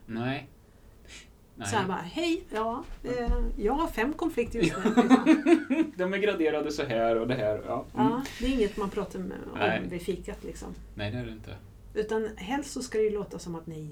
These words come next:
Speaker 2: nej, nej, jag har alltid bara bra relationer.
Speaker 1: Ja, gud.
Speaker 2: Oh, ja.
Speaker 1: Det flyter på.
Speaker 2: Ja, ja.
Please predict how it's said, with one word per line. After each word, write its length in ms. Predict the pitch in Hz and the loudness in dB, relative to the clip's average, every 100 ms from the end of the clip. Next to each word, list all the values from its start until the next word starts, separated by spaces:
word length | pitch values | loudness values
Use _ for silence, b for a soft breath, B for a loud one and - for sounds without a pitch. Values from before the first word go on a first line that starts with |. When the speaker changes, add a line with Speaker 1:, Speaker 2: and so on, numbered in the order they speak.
| 143 | -8
Speaker 2:
nej, 220 | 190 247 | -4 -4
nej, 260 | 208 156 - | -4 -8 -8
jag 180 | 170 240 | -6 -4
har 200 | 240 214 | -4 -6
alltid 640 | - 208 180 - 226 190 | -4 -4 -6 -6 -4 -4
bara 300 | 175 208 185 | -4 -4 -4
bra 300 | 208 185 165 160 | -6 -8 -10 -10
relationer. 420 | 160 151 - - | -12 -12 -12 -10
Speaker 1:
Ja, 260 | - 98 101 | -8 -8 -10
gud. 260 | - - - - | -12 -14 -16 -6
Speaker 2:
Oh, 340 | - 220 202 165 | 0 0 0 -4
ja. 140 | 139 - | -8 -6
Speaker 1:
Det 100 | 113 | -6
flyter 300 | - 101 - | -6 -8 -10
på. 160 | - - - - - | -16 -18 -18 -20 -14
Speaker 2:
Ja, 220 | - 175 160 160 - - - - | -8 -6 -8 -12 -18 -20 -20 -16
ja. 240 | 170 165 | -12 -12